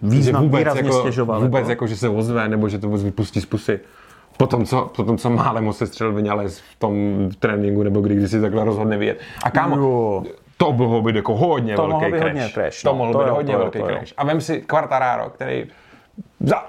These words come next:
Speaker 2: celou dobu, co prakticky jezdí G P čka, ža-, nulovej průsery, žádný tyhle ty věci. Prostě okamžitě penalta. Miller těch průserů má už letos za sebou tolik, ty vole.
Speaker 1: A nikdo to nedostal. No, ty vole, je to kon-,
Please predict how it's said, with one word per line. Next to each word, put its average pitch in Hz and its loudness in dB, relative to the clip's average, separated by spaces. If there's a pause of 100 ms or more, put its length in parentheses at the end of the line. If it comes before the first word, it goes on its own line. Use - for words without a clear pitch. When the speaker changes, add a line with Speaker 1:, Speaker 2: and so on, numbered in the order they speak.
Speaker 2:
celou 196 2
dobu, 190 2
co 147 -4
prakticky 151 0
jezdí 147 0
G 139 0
P 139 -2
čka, 120 -2 (120)
ža-, 165 0
nulovej 165 2
průsery, 123 -4
žádný 156 0
tyhle 135 0
ty 131 -2
věci. 117 0
Prostě 107 -4
okamžitě 131 -2
penalta. 117 -2
Miller 143 0
těch 127 -6
průserů 131 0
má 123 0
už 117 0
letos 123 0
za 110 -2
sebou 117 0
tolik, 120 -2
ty 110 -4
vole. 95 0 (100)
Speaker 1:
A 113 2
nikdo 117 2
to 117 -4
nedostal. 110 -4
No, 120 4
ty 127 0
vole, 127 4
je 139 0
to 127 0
kon-, 185 0